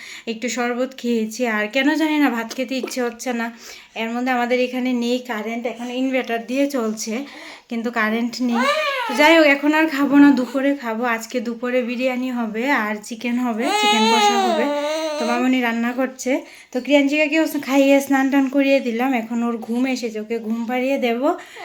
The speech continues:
আর একবারে দুপুরেই ভাত খাবো, এখন আর খাবো না। তো ঠিক আছে, তোমাদের সাথে আবার পরে কথা বলছি। আর দেখতে থাকো আজকে পুরো দিন কি করছি, আশা করছি ভালো লাগবে।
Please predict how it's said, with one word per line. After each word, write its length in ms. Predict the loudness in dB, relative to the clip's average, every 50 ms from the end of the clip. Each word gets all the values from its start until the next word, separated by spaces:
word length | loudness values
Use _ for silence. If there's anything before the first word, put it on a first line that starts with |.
| -2 2
আর 100 | 4 6
একবারে 380 | 6 6 6 6 6 6 6 6 6
দুপুরেই 420 | 4 4 6 6 6 8 8 6
ভাত 320 | 6 6 4 2 0 -2 -4 -6
খাবো, 220 | -6 -4 -4 -2
এখন 280 | -4 -4 -4 -6 -4 -2
আর 120 | -2 -4 -4 -6
খাবো 240 | -10 -10 -8 -8
না। 120 | -10 -10 -10 -14 -16 -20 -20 -20 -20 -20 -16 -12
তো 60 | -10 -6
ঠিক 160 | -2 2 2
আছে, 180 | 2 2 0
তোমাদের 320 | 0 -2 0 0 0 0 -2
সাথে 260 | -2 -2 -2 0 0
আবার 200 | 2 2 0 0
পরে 260 | 0 0 0 0 0 0
কথা 220 | -2 -2 -2 -2 0
বলছি। 320 | 0 0 0 0 0 0
আর 80 | 0 0
দেখতে 340 | 0 -2 -4 -4 -6 -6 -2
থাকো 200 | -2 0 0 0
আজকে 280 | 0 0 0 2 4 4 6
পুরো 160 | 6 8 8 8 8
দিন 160 | 10 8 8
কি 120 | 8 6
করছি, 560 | 6 8 8 8 8 8 8 6 4 2 0 0 0 -2 -6 -10 -6 -4 -2 0 2 2 4
আশা 200 | 4 4 4 4 4
করছি 200 | 4 4 2 2
ভালো 280 | 2 0 0 0 0 -2 -2
লাগবে। 340 | -2 -2 -2 -4 -4 -6